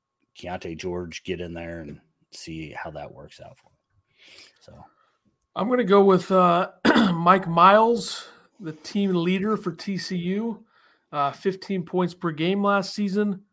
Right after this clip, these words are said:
Speaker 1: Is that the big guy?
Speaker 2: I think T C U has expectations. My headphones just stopped working, so I'm just gonna
Speaker 1: Oh,
Speaker 2: keep talking
Speaker 1: cool.
Speaker 2: without being able to hear anything.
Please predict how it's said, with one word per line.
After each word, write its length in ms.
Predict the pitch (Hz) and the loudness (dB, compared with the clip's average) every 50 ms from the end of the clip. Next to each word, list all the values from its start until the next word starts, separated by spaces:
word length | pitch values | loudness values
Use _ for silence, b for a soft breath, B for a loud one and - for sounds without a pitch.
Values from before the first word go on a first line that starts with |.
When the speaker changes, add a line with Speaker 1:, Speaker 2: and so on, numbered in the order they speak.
| _ _ | _ _
Speaker 1:
Is 60 | - | -8
that 100 | - 120 | -6 -4
the 80 | - - | -4 -4
big 280 | 76 78 98 92 92 104 | -4 -2 -2 -2 -2 -2
guy? 180 | 101 104 - | -2 0 0
Speaker 2:
I 60 | 170 | -2
think 260 | 165 180 175 160 165 - | -2 -2 -4 -6 -6 -10
T 140 | - 185 | -10 -10
C 200 | 170 - - 170 | -8 -8 -10 -8
U 140 | 170 180 175 | -6 -4 -4
has 260 | 156 160 160 160 147 | -2 -2 -2 -2 -2
expectations. 1080 | 165 160 160 - - 170 156 156 - - - 180 208 208 202 - 226 226 226 214 175 165 | -4 -4 -6 -6 -8 -8 -8 -8 -8 -6 -4 -2 -2 -2 -4 -4 -6 -6 -6 -6 -6 -4
My 160 | 165 151 147 | -4 -4 -2
headphones 600 | 131 165 180 180 160 147 - 185 180 180 170 156 | -2 -2 -2 -2 -4 -4 -2 -2 0 0 0 -2
just 160 | 156 160 156 | -6 -8 -8
stopped 280 | - - 170 156 139 139 | -4 -2 -2 -2 -2 -2
working, 440 | 143 165 190 202 196 214 214 214 190 | 0 0 0 0 0 -4 -4 -4 -4
so 120 | - 156 | -6 -8
I'm 60 | 156 | -10
just 100 | 147 - | -8 -4
gonna 140 | 160 151 95 | -4 -4 -4
Speaker 1:
Oh, 40 | 87 | -4
Speaker 2:
keep 140 | 175 165 - | -8 -12 -8
talking 260 | - 170 170 196 - | -4 -2 0 0 2
Speaker 1:
cool. 80 | - 180 | 0 0
Speaker 2:
without 260 | 165 160 160 160 - | 0 0 -2 -2 -4
being 140 | 165 160 160 | -6 -6 -4
able 200 | 160 151 156 151 | -4 -2 -2 -4
to 60 | 135 | -2
hear 200 | 143 175 208 226 | -2 -2 -2 0
anything. 500 | 233 226 220 220 220 220 220 214 220 | 0 -2 -2 -2 -2 -4 -4 -8 -10